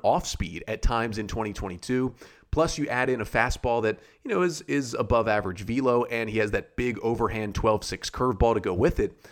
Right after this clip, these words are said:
I think a thirty-three-year-old Ross Stripling on, you know, some sort of, of two-year, twenty to twenty-five million dollar deal would be a great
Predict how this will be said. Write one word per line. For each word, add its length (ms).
I 120
think 180
a 40
thirty-three-year-old 720
Ross 240
Stripling 680
on, 480
you 80
know, 120
some 280
sort 320
of, 380
of 380
two-year, 600
twenty 340
to 60
twenty-five 520
million 260
dollar 240
deal 200
would 120
be 160
a 60
great 540